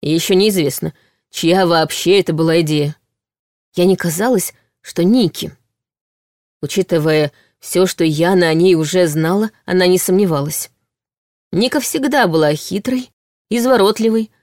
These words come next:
с больной фантазией и желанием управлять человеческими жизнями. Выходи, — почти вежливо велел ей маг,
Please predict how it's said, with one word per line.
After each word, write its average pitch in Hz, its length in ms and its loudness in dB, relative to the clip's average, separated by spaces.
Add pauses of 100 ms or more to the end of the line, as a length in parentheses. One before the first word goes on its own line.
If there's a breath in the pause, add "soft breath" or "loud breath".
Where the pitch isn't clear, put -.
(220)
с 170 100 -4
больной 202 300 2
фантазией 208 800 -2 (320)
и 220 120 0
желанием 294 640 2
управлять 190 580 0
человеческими 175 720 0
жизнями. 160 540 0 (480)
Выходи, — 185 540 -2 (480)
почти 160 460 0
вежливо 170 500 2
велел 156 300 0
ей 156 180 0
маг, 156 360 -4